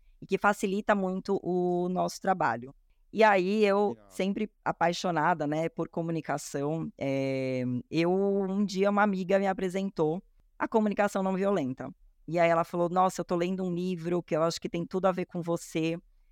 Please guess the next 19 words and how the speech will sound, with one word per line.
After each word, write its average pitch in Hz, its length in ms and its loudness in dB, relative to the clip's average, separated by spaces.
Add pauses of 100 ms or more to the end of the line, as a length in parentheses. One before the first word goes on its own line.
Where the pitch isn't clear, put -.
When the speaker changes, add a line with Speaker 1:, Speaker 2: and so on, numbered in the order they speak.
(160)
Speaker 1:
Você 190 220 -2
tem 202 160 0
que 196 120 0
ler 175 140 0
esse 170 200 -8
livro." 165 540 -4 (480)
E 202 160 2
eu 202 320 4
confesso 180 640 0
que - 100 -6
eu 190 60 2
procrastinei 190 960 -2 (140)
uns 185 180 -12
dois 202 300 2
anos. 123 440 -6 (500)
Eu - 20 -2
comprei 208 400 2
o 208 40 2
livro 180 440 -2